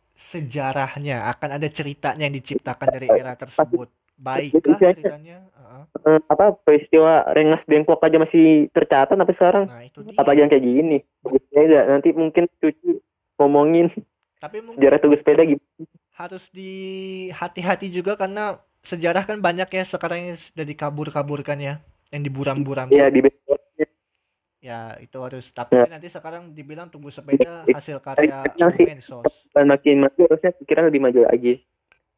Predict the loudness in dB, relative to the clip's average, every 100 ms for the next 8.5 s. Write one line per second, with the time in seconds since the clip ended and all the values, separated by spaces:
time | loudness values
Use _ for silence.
0 | _ -18 -16 -16 -20 _ -20 -14 -14 -14
1 | -20 -20 -20 _ _ _ _ -8 -8 -4
2 | -6 -6 _ _ _ -4 -2 -2 -8 -12
3 | -14 -14 -12 -8 -8 -10 -16 -12 -12 -10
4 | -12 -12 -10 -10 -8 -10 -8 -10 -8 -8
5 | -10 _ -16 -14 -12 -12 -10 -10 -10 -12
6 | -12 -12 -12 -10 -10 -12 -12 -8 -8 -10
7 | -14 -18 -10 -10 -10 -12 -12 -14 -12 -12
8 | -12 -14 -14 -16